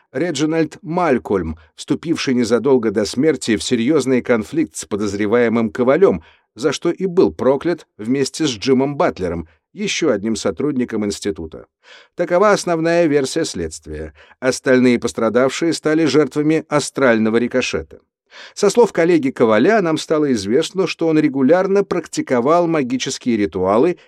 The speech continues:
и умел заряжать воду. Следствию предстоит установить, действительно ли Макс Коваль обладает способностями к чёрной магии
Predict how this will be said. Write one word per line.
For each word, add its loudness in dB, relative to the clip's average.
и -4
умел 2
заряжать -2
воду. -4
Следствию 2
предстоит 0
установить, -2
действительно -4
ли -4
Макс -2
Коваль 2
обладает 2
способностями -2
к -6
чёрной 0
магии -2